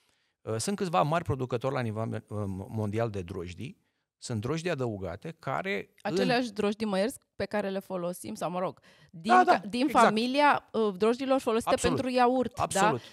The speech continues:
Speaker 2: La
Speaker 1: Absolut.
Speaker 2: fel, iaurtul, ați observat, are gusturi diferite,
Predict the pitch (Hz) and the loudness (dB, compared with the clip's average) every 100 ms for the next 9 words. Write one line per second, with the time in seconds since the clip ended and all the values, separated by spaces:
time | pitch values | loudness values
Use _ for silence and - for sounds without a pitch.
0 | - 190 202 147 262 254 226 208 202 226 | -12 -2 0 2 0 0 0 2 2 0
1 | - 214 208 196 - 190 190 220 254 - | 0 -2 0 -6 -2 -2 0 0 0 0
2 | 233 247 240 233 233 - - - 175 269 | 0 2 2 0 -2 -10 -20 -12 -6 -4
3 | - 214 196 - 175 208 262 | -2 -4 -4 -2 -2 -2 -4